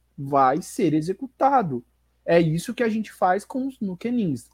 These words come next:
Nukenins, né, pra quem não tá habilitado ao termo, são ninjas fugitivos. Ninjas que renegam o seu país de origem, né?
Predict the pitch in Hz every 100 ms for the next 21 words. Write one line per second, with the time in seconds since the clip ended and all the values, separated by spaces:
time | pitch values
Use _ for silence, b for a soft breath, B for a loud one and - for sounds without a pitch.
0 | - 139 156 156 202 208 156 180 - 139
1 | 135 131 135 131 127 - 180 220 - _
2 | _ - 240 220 214 226 233 220 240 -
3 | 165 131 - - - 151 175 190 196 -
4 | 190 196 175 196 196 180 165 165 156 147
5 | 147 175 180 220 226 185 202